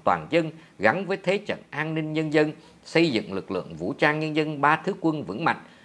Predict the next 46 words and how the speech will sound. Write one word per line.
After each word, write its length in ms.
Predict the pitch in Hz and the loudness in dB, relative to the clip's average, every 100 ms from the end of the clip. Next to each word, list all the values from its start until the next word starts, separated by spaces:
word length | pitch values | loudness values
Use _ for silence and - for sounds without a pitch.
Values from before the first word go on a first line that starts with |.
| _ | _
luôn 260 | 113 151 160 | 2 4 6
luôn 280 | 156 156 156 | 6 4 2
nêu 140 | 160 | 2
cao 220 | 160 151 151 | 4 2 0
tinh 200 | 160 143 | -4 -2
thần 260 | 98 82 - | -2 -4 -8
cảnh 180 | 82 110 | -8 0
giác, 200 | 190 208 - - - | 0 0 -10 -20 -4
giữ 160 | 95 139 | 0 2
vững 280 | 117 180 | 2 2
độc 180 | 127 104 | 2 4
lập, 260 | 110 95 - - | 2 2 -4 -6
chủ 180 | 101 - | -4 -2
quyền, 260 | 127 98 80 - - | 0 0 -4 -14 0
coi 160 | 175 | 0
trọng 300 | 175 101 90 85 | 2 0 -2 -10
việc 160 | 82 | -8
xây 200 | - 175 | 0 0
dựng 180 | 127 85 | 0 -4
sức 220 | - 226 | -6 -6
mạnh 140 | 139 - - | -4 -6 -4
tổng 180 | - 156 | -4 2
hợp 220 | 113 - 117 | 0 0 -2
của 60 | |
nền 240 | 127 90 76 | -2 -2 -4
quốc 140 | 214 214 | -6 -2
phòng 260 | 98 82 - | -4 -2 -2
toàn 220 | 90 73 | -2 0
dân. 180 | 113 143 120 - _ _ _ _ _ _ _ _ - - - - - | 0 0 -2 -20 _ _ _ _ _ _ _ _ -20 -20 -20 -20 0
Theo 240 | 143 143 | 4 6
ông, 240 | 131 127 - - _ - | 8 6 0 -18 _ 2
tổ 180 | 98 - | 2 2
chức 160 | 240 - | -4 0
xây 160 | 190 | 0
dựng 220 | 120 107 | 0 0
nền 180 | 110 104 | 0 0
quốc 120 | 214 214 | -2 -2
phòng 240 | 113 98 87 | 0 0 2
toàn 220 | 101 92 | 2 2
dân, 220 | 165 175 170 - | 0 0 0 2
toàn 240 | 98 87 | 2 0
diện, 180 | 95 85 - | -4 -6 -4
độc 200 | 101 - | -2 2
lập, 200 | 98 - - | 0 0 -4
tự 160 | 101 101 | -2 0
chủ, 260 | 98 117 | -2 -2